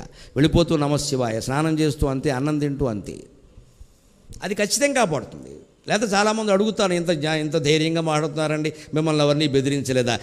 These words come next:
నన్ను బెదిరించిన వాళ్ళ సంగతి ఒక ఆయుధం కాదమ్మా, మూడంచుల ఆయుధం ఉన్నవాడు చూసుకుంటాడు. నాకు ఆ నమ్మకం ఉంది ఖచ్చితంగా.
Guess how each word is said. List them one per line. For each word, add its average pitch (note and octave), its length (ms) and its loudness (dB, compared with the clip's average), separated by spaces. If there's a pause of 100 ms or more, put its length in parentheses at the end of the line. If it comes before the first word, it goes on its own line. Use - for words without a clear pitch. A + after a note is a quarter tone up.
(160)
నన్ను C#3 200 2
బెదిరించిన D#3+ 440 2
వాళ్ళ D#3+ 180 4
సంగతి D#3 300 0
ఒక C#3 260 2
ఆయుధం D#3+ 300 2
కాదమ్మా, C#3 460 -2 (220)
మూడంచుల F3 640 6
ఆయుధం F3+ 360 8
ఉన్నవాడు D#3+ 340 4 (100)
చూసుకుంటాడు. D3 440 -2
నాకు C3+ 200 -2
ఆ A#2 40 -2
నమ్మకం A2 400 -2
ఉంది F#2+ 140 -4
ఖచ్చితంగా. - 480 -10